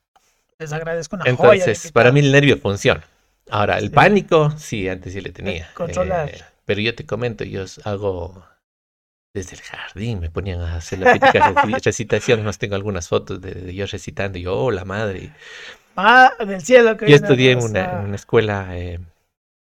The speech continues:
Speaker 2: eh, particular, católica, pero, eh, esta escuela tenía, era como doble, ¿ya? Era una escuela,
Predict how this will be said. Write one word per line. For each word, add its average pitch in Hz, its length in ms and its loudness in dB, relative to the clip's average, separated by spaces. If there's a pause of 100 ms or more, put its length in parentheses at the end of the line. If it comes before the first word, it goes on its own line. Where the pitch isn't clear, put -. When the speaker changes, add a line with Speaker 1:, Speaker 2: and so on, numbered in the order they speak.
(120)
Speaker 2:
eh, 95 600 -14 (580)
particular, 101 880 -8
católica, 104 840 -4
pero, 131 380 0
eh, 98 220 -12 (800)
esta - 200 -10
escuela 110 300 -4
tenía, 98 600 -6
era 98 180 -6
como 95 260 -8
doble, 98 360 0
¿ya? 98 180 -6
Era 113 160 -6
una 101 100 -6
escuela, 143 600 2